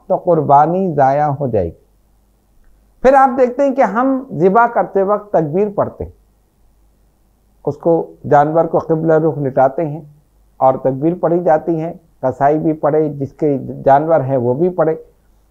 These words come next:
उसमें हुक्म ये है कि अगर जानबूझकर कस्दन नहीं पढ़ी तो फिर कुर्बानी नहीं होगी, जानवर हलाल नहीं।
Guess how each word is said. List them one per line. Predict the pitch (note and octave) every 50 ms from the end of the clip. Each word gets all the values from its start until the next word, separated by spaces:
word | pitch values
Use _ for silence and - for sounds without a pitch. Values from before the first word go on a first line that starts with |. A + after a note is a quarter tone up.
| _ -
उसमें | - G3 F#3+ - C4 A#3+ A#3 A#3 A#3+ C#4+ C#4 _ _ _ _ _ -
हुक्म | D3 D#3+ E3 - G#3 G3+ F#3
ये | F3 G3 A3 G#3
है | F3 D#3+ - - - - _ _ _ _ _ _ _ _ _ -
कि | G3+ G3
अगर | G3 - F#3 G3 F#3+ G3+ A#3+ B3+ B3+ B3 B3 A#3 G3+ D3 C3+
जानबूझकर | C3 - F#3+ G3 A3 A#3+ B3+ C4 B3+ A#3 F#3+ E3 F3 G3+ A#3 A#3+ G3+ F#3 - - A3+ G#3+ A3 A3 G#3+ E3+ - - -
कस्दन | F#3+ G#3+ G#3+ F#3+ F3 D3 D3 D#3+ A3 B3 B3 G#3 C3 G2+ - - _ _ _ _ _ _ _ _ _ _ -
नहीं | C3+ D#3 E3+ F#3 F#3+ F#3+ F3+ G3 B3+ D4 C#4+
पढ़ी | C#4 C4 A#3 A#3 B3 B3+ B3+ C4 - _ _ _ _ _ _ _ _ -
तो | F#3 F3+
फिर | F#3 G3+ G#3 G#3
कुर्बानी | G#3 E3+ D#3 D3+ D3 D#3 D3+ D#3+ E3+ E3+
नहीं | D#3+ D#3 E3+ E3+ D#3
होगी, | D#3 D#3+ D#3+ E3 F3
जानवर | D#3+ D3+ C#3 C3+ C3+ C#3 D3 C#3+
हलाल | C3 B2+ B2 B2 B2 A#2+
नहीं। | A#2 A2+ A#2 G#2+